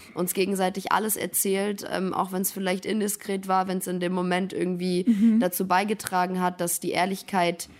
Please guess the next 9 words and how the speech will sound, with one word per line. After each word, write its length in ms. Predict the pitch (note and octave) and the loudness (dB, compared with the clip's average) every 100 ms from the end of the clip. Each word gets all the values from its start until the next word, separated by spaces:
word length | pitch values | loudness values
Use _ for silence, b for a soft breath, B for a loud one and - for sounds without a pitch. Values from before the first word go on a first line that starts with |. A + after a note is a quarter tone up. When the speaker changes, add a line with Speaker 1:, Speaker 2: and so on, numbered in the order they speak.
| B | B
Speaker 1:
vertieft 680 | - G3+ F#3+ - D4 - F3+ | -2 -2 0 4 4 2 -4
wurde 180 | F3 F3+ | 2 2
oder 140 | E3+ F3 | 4 2
das 180 | F3 | 0
Vertrauen 480 | - F3 - F3 F3 | -2 -4 0 0 0
zwischeneinander, 680 | F3 F3 F3 F3 F3 F3+ F3+ | -2 -4 -2 0 0 2 2
dann 360 | F3+ F3 F3 F3 | 2 2 0 -2
fanden 380 | - F#3 - F3+ | -2 -2 -2 0
wir's, 460 | F#3 F3+ - - | 2 2 0 0